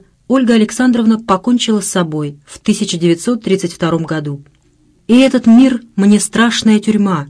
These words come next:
за то, что я испепелённым сердцем, когда и как, не ведая сама, пошла за ненавистным иноверцем», признавалась она в одном из предсмертных стихотворений.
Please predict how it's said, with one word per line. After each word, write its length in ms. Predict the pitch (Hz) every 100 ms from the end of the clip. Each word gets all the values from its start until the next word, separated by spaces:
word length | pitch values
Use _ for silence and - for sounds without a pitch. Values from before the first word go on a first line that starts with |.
| _
за 240 | 165 185 180
то, 180 | 233
что 220 | 226 - 202
я 320 | 202 220 214
испепелённым 680 | - 180 190 190 202 185 180
сердцем, 680 | - 214 220 - 196 190 - _ -
когда 320 | 214 202 262
и 100 | 247
как, 440 | 233 220 220 226 -
не 160 | 180 180
ведая 360 | 185 180 170 170
сама, 480 | - 160 170 226 233 - _ _
пошла 400 | 208 208 247 269
за 120 | 240 220
ненавистным 600 | 196 170 170 170 165 151
иноверцем», 760 | 170 160 156 151 - 147 143 _ _ _ -
признавалась 600 | 208 214 240 277 254 233
она 200 | 233 214
в 60 |
одном 300 | 190 214 233
из 80 | 220
предсмертных 580 | - 170 185 175 - 175
стихотворений. 760 | - 170 165 160 151 147 143